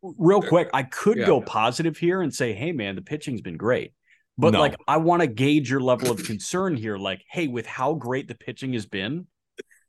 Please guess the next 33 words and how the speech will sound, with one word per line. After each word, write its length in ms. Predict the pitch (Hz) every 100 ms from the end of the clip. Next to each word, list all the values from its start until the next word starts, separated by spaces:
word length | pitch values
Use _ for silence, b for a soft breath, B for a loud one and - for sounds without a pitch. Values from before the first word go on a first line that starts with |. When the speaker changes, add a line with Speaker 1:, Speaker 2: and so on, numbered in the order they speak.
| _
Speaker 1:
how 220 | - 147
shitty 440 | 135 - 147 127 113
is 140 | 107
this 160 | 101 -
offense 400 | 82 - - -
right 160 | - -
now? 180 | 69 _ _ _ _ _ _ _ _ _ -
Speaker 2:
It's 160 | 185
funny 240 | - 220 220
because 280 | 160 170 131
the 80 |
pitching, 600 | 135 175 202 - 208 160 - _
uh, 80 | 123 -
uh, 80 | - - -
particularly 420 | 185 247 233 156
the 80 | 104
back 320 | 107 123 -
end 220 | 87 82
of 140 | 78
the, 160 | 85 82 -
of 180 | 87 80
the 260 | 82 82
starting 320 | - 101 87
pitching, 380 | 85 87 - 87
was 200 | 95 104
expected 400 | 113 - 131 117
to 60 | -
be 80 | 107
the 80 | 92
weakness 420 | 90 98 90 -
of 120 | 80
this 180 | 78 -
team. 320 | - 95 78